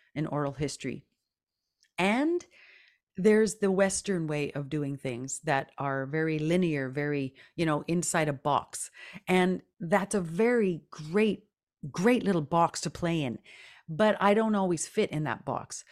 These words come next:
So I had some struggling to do. And my ted X is different, as you'll notice, you know, from other people's. There's a lot of story in it. I mean, there's stories. The great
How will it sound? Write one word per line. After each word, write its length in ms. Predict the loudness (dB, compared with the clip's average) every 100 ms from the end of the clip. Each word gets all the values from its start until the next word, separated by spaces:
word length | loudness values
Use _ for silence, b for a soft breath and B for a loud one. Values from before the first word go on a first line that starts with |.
| B -4
So 300 | 2 2 4
I 140 | 0
had 400 | 0 0 0 -2 -6
some 220 | -6 -4
struggling 540 | -4 -2 -2 0 -2 -2
to 120 | -6
do. 300 | -6 -4 -4
And 180 | -4 -2
my 360 | -2 -2 -4 -6 -8
ted 180 | -2 -2
X 200 | -2 -4
is 320 | -2 -2 0
different, 500 | 0 0 -2 -6 -4
as 220 | -4 -2
you'll 120 | 0 2
notice, 600 | 2 0 0 -4 -6 -6
you 140 | -4
know, 140 | -4 -4
from 220 | -4 -2
other 260 | -2 -2 -4
people's. 400 | -4 -4 -4 -4
There's 220 | -4 -2
a 20 |
lot 220 | -2 -2
of 80 | -2
story 500 | -6 -2 0 0 0
in 140 | -4 -6
it. 180 | -10 -16 B B B B
I 60 | 2
mean, 160 | 2 2
there's 160 | 0
stories. 440 | 0 2 2 0 -4
The 100 | -4
great 380 | 0 0 -2